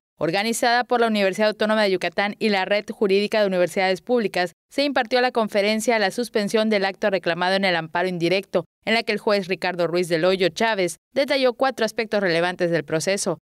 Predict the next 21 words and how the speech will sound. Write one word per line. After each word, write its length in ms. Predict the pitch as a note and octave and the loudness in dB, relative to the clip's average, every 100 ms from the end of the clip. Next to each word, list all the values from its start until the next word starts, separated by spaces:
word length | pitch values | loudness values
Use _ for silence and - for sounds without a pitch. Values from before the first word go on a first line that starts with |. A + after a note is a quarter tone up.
| _ | _
El 100 | E3 | -4
especialista 640 | E3 E3 F3+ F#3+ G3+ G3+ A#3 | -2 -2 -2 -2 -2 -2 -2
mencionó 340 | A#3 A3 A3 | -2 -2 0
los 140 | A#3 A3+ | 0 0
fundamentos 560 | A3 G3 G#3 G#3+ G#3+ | -2 0 0 -2 -4
y 60 | F#3 | -2
bases 320 | G3+ G#3 G#3 | -4 -2 -2
reglamentarias, 720 | G3 F3 E3+ E3 G#3+ G#3+ F#3+ - _ - | 0 -2 -4 -2 0 2 0 -4 _ -6
apariencia 640 | - C#4+ C4 A#3+ A#3 C4+ | -4 -2 0 0 0 2
del 140 | B3 G#3 | 2 2
buen 220 | F#3+ F#3+ | 0 2
derecho 500 | F3+ F#3+ G#3 - F#3+ - | 2 2 0 -2 -4 -2
y 60 | |
la 120 | G#3+ | -2
ponderación 600 | G#3+ A3+ G#3+ E3 - G3+ | -2 0 2 0 0 -4
con 100 | G3+ | 0
la 80 | G#3 | 0
afectación 520 | F#3+ E3+ E3 D#3+ F#3+ | -2 -4 -6 -4 -2
al 120 | F#3+ F3+ | -2 -4
interés 280 | E3 E3+ | 0 -2
social, 400 | E3 D#3+ G#3 F#3+ | -2 -4 -2 -2